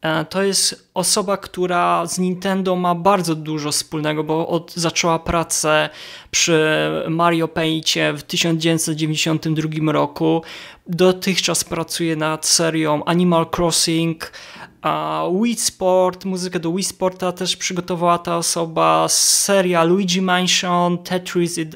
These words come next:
i doktor Mario. E, drugim kompozytorem, a zarazem kompozytorką była Minako Hamana i ona jest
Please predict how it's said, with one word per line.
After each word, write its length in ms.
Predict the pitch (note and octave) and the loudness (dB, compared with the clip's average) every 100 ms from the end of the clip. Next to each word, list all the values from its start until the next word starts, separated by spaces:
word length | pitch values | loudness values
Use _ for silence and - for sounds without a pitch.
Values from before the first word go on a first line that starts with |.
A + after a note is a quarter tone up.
| - | -10
i 100 | E3 | -4
doktor 400 | E3 - E3+ D#3+ | -4 -2 -6 -2
Mario. 520 | D3+ D3+ E3 G#3+ C#4 - - - - - - | 0 0 0 -2 -2 -8 -18 -18 -18 -18 -2
E, 320 | D#3+ D#3+ D#3+ | 2 4 2
drugim 600 | E3 E3 F#3 B3 G#3+ G3+ | 0 -2 0 0 0 -4
kompozytorem, 640 | F#3 F#3+ F#3 E3+ G3 F#3+ E3 | -2 -2 -2 -2 0 0 0
a 60 | |
zarazem 380 | D#3+ E3+ F3 E3+ | 0 2 2 0
kompozytorką 1000 | E3+ E3+ E3+ D#3+ E3 - E3+ E3 E3 D#3+ | -2 -4 -2 -2 -4 -2 -2 -2 -4 -2
była 320 | D#3+ D3+ D3+ | 2 4 4
Minako 720 | D#3+ F3 F3+ F3 - D#3+ D3+ | 2 2 4 2 2 2 2
Hamana 720 | D3 E3 D#3 D3+ F3 A#3+ E4 D#4+ - - - - - - | 2 -2 0 0 0 0 0 -2 -14 -18 -20 -20 -16 0
i 100 | F#3 | 4
ona 340 | A#3+ C#4+ A#3 | 4 6 4
jest 340 | G#3+ G3 F3+ | 4 2 -2